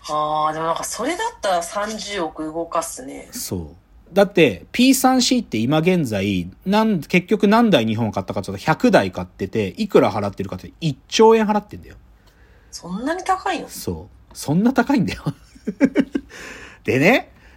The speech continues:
Speaker 2: で、じゃあ、じゃあさ、話で戻るけど、その、
Speaker 1: うん。
Speaker 2: 最大の金額が動いた児玉義雄ルートの児玉義雄って男は一体何者かって話するよ。
Speaker 1: うん。
Speaker 2: で、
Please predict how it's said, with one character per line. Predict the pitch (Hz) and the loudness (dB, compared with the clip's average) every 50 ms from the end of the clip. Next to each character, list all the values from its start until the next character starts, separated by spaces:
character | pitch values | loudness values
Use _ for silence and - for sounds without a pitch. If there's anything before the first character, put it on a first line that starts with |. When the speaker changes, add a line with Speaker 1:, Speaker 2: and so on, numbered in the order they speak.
| - _ | -2 _
Speaker 2:
で、 | - 220 254 196 127 110 | 6 6 6 6 4 0
じ | 123 185 | 4 6
ゃ | 240 208 131 90 87 - | 6 6 4 0 -4 -12
あ、 | _ _ _ _ _ _ - - | _ _ _ _ _ _ -14 -2
じ | - 196 | 2 6
ゃ | 247 208 | 6 6
あ | 160 | 6
さ、 | - - 107 104 92 87 82 - | 4 0 -4 -4 -4 -6 -8 -14
話 | - - 147 143 156 170 170 - - | -12 -6 -4 -4 -2 -2 -4 -6 -6
で | - 110 | -8 -8
戻 | 104 104 104 110 107 | -6 -4 -4 -2 -2
る | 98 92 | -4 -4
け | - - 92 | -6 -6 -4
ど、 | 92 104 101 90 82 - - _ - - - - - - _ _ | -2 -2 -2 -2 -6 -10 -16 _ -20 -20 -20 -20 -20 -20 _ _
そ | - - 147 | -4 -2 0
の、 | 151 151 131 | 2 2 0
Speaker 1:
う | 98 | 0
ん。 | - - - _ _ - - _ _ _ _ - | -2 -6 -14 _ _ -20 -20 _ _ _ _ -14
Speaker 2:
最 | - - - 262 262 277 277 262 | -6 2 4 6 6 6 6 6
大 | 285 254 254 254 254 | 6 6 6 6 4
の | 254 247 233 233 | 4 4 2 2
金 | 226 - - 226 220 214 | 0 0 -2 -2 0 0
額 | 214 208 202 - | 0 0 0 0
が | 202 208 | 2 2
動 | 185 | 2
い | 170 | 2
た | - 117 107 95 | 0 -2 -2 -2
児 | - - 160 | -2 0 2
玉 | 170 208 214 214 220 214 | 4 4 4 4 4 4
義 | 214 202 185 - - 208 | 4 4 2 2 2 2
雄 | 196 185 185 | 2 4 4
ル | 185 202 | 4 2
ー | 180 | 2
ト | - - 95 | 2 0 -2
の | - - | -2 -4
児 | - - - 190 | -4 0 2 4
玉 | 196 269 294 311 285 277 | 4 4 4 4 2 2
義 | 269 247 240 214 - - - - | 2 2 2 2 0 -2 -2 -2
雄 | 214 214 | -2 -4
っ | 208 | -4
て | 208 - - - | -6 -8 -6 -4
男 | 180 185 - 185 180 - 120 | -4 -4 -4 -4 -4 -2 -4
は | 92 | -4
一 | 90 | -4
体 | - - - 110 90 | -6 -8 -8 -8 -6
何 | 85 85 87 104 139 160 | -6 -6 -4 -2 0 2
者 | 170 175 175 175 180 | 2 2 2 2 0
か | 180 - 196 | 0 -2 -4
っ | 185 - | -4 -4
て | - | -6
話 | 180 92 85 82 - | -10 -8 -10 -12 -12
す | - - | -12 -12
る | 80 80 | -12 -12
よ。 | 78 78 - - _ _ _ _ _ _ _ _ _ _ | -14 -16 -18 -20 _ _ _ _ _ _ _ _ _ _
Speaker 1:
う | - 165 | -12 -10
ん。 | 160 160 160 151 147 143 143 147 156 165 - | -10 -10 -10 -10 -10 -12 -14 -16 -18 -10 -2
Speaker 2:
で、 | 123 139 135 110 92 87 - | 0 2 2 2 0 -2 -6